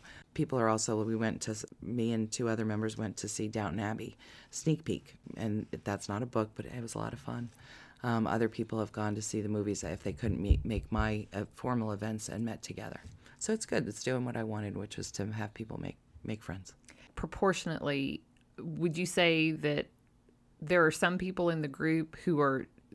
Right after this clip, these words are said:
Speaker 2: like the movies more? I mean, how would you say that mix
Speaker 1: Yeah, um,
Speaker 2: is?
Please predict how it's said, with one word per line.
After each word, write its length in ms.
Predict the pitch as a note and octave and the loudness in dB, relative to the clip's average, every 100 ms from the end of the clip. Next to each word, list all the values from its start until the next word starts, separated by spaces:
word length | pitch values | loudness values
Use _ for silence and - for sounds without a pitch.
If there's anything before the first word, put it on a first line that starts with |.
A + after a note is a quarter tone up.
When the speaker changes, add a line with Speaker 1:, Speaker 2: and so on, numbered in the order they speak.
| C3+ - | -12 2
Speaker 2:
like 300 | D#3+ D#3+ D#3+ | 6 6 6
the 80 | D#3 | 4
movies 480 | D#3 F3+ E3 D3+ D#3+ | 8 8 6 0 2
more? 380 | D3+ D3+ D#3+ | 4 6 8
I 60 | E3+ | 6
mean, 180 | D#3+ E3 | 6 4
how 180 | D#3 G3+ | 8 10
would 140 | G#3 | 10
you 80 | F#3 | 6
say 360 | F3+ F3+ E3 D#3 | 6 8 10 6
that 280 | D3+ D#3+ - | 6 6 6
mix 280 | D#3 D#3+ | 4 6
Speaker 1:
Yeah, 300 | B3 B3 A#3 A3 - | 8 8 6 2 4
um, 360 | A3+ A3+ A3 | 8 10 12
Speaker 2:
is? 80 | G#3 | 10